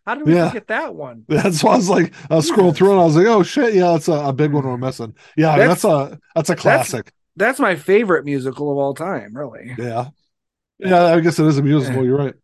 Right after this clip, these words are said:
Speaker 1: And this one, I don't know. I mean, it kinda works, but it kinda doesn't. Um, and we were talking about it earlier, Back to the Future, the first one. It's got a good soundtrack. He's a musician in the movie. He ends up performing at the dance.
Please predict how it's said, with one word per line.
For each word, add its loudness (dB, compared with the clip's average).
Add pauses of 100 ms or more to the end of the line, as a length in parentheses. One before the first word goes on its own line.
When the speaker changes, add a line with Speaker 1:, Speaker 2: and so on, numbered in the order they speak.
(220)
Speaker 1:
And 2
this 2
one, 4
I 2
don't 0
know. 4
I 4
mean, 2
it -10
kinda -2
works, -4
but -10
it -14
kinda -8
doesn't. -12 (380)
Um, -2
and -4
we 2
were 0
talking -2
about 0
it 0
earlier, -2
Back -4
to -18
the -14
Future, -16
the -18
first -4
one. -20 (400)
It's -20
got 0
a -2
good -8
soundtrack. -6 (340)
He's -10
a -10
musician -6
in -6
the -2
movie. -4 (260)
He -2
ends 0
up 2
performing -2
at -2
the -18
dance. -10